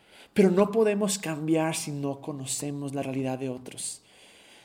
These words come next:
Y para cam-, para conocer la realidad de otros, toma tiempo, toma paciencia, toma tolerancia. Toma ver más allá de mi propio interés, toma ver más allá de mi propia vida.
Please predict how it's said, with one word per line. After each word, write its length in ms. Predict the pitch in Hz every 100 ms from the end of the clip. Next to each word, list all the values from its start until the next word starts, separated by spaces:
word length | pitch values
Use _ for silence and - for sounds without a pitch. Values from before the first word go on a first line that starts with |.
| _
Y 140 | - 190
para 280 | 190 175 170
cam-, 360 | 165 151 151
para 280 | - 160 156
conocer 680 | 170 156 151 - - 220 240
la 160 | 190
realidad 340 | 151 143 156 185
de 100 | 156
otros, 600 | 208 226 156 131 120 - - - - - _ _ _
toma 280 | - 196 196
tiempo, 380 | 196 185 185 - - _ _ _ -
toma 220 | 180 185
paciencia, 680 | 156 - 151 147 - 139 127 - -
toma 220 | 151 160
tolerancia. 720 | 165 143 135 127 127 - - - _ - - _ _ _ _ _ _ _ _ _ _ _ _ _ -
Toma 180 | 208
ver 220 | 208 202 208
más 340 | 196 208 202
allá 400 | 190 165 185 196
de 100 | 190
mi 120 | 175
propio 420 | - 180 180 185
interés, 540 | 185 170 160 156 156 156
toma 160 | 185
ver 180 | 180 185
más 340 | 185 190 202 196
allá 360 | 185 180 175
de 100 | 180
mi 140 | 170 170
propia 480 | 170 165 165 165
vida. 340 | 156 156 131